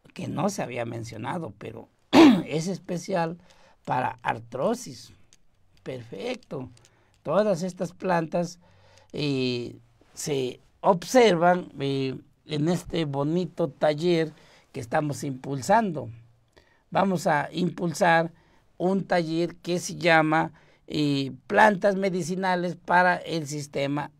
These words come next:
Osteoarticular. Es maravillosa la información, donde se ven cerca de más de quince fórmulas para el sistema osteoarticular y trae anatomía, fisiología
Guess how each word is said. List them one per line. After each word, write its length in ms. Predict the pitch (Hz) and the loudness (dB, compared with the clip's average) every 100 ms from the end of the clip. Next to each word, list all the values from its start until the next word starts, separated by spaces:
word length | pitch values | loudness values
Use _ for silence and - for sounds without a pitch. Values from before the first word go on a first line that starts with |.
| - | -8
Osteoarticular. 1300 | 123 131 135 - 117 117 117 117 - - 120 117 117 - _ _ _ _ _ _ _ | -2 -2 -2 -8 -8 -8 -10 -18 -20 -18 -14 -14 -14 -20 _ _ _ _ _ _ _
Es 240 | 147 143 | -4 -4
maravillosa 720 | 135 120 110 110 120 127 123 | -6 -6 -8 -10 -10 -10 -10
la 140 | 110 110 | -12 -14
información, 800 | 101 110 110 107 - 131 110 104 _ _ _ _ _ _ | -14 -14 -14 -14 -16 -14 -16 -18 _ _ _ _ _ _
donde 320 | 135 180 170 | 0 0 0
se 160 | 151 151 | -4 -4
ven 400 | 147 160 160 147 | -2 -2 -2 -6
cerca 400 | 151 123 - 117 | -8 -8 -8 -8
de 140 | 110 | -10
más 360 | 113 120 117 117 | -14 -14 -14 -12
de 140 | 113 - | -16 -18
quince 500 | - 170 185 156 165 | -8 -2 -2 -2 -6
fórmulas 760 | 147 180 175 147 143 156 175 175 _ _ _ _ - | 2 4 4 2 0 -2 -4 -8 _ _ _ _ -8
para 240 | 127 120 | -4 -4
el 60 | 113 | -6
sistema 400 | 117 147 147 - | -6 -4 -4 -2
osteoarticular 1080 | 131 156 - 147 147 143 139 139 143 160 - _ _ _ | -2 -2 -2 -4 -4 -12 -10 -2 2 2 0 _ _ _
y 180 | - 143 | -10 -10
trae 360 | 139 180 185 196 | 0 4 4 2
anatomía, 1080 | - 131 160 208 185 214 202 196 185 175 175 | -4 -2 2 2 2 -2 -2 -2 -2 -2 -2
fisiología 1400 | 170 127 117 - 190 190 185 175 - 170 151 143 151 170 | -4 -10 -10 0 2 4 2 -2 -6 -2 0 2 0 -4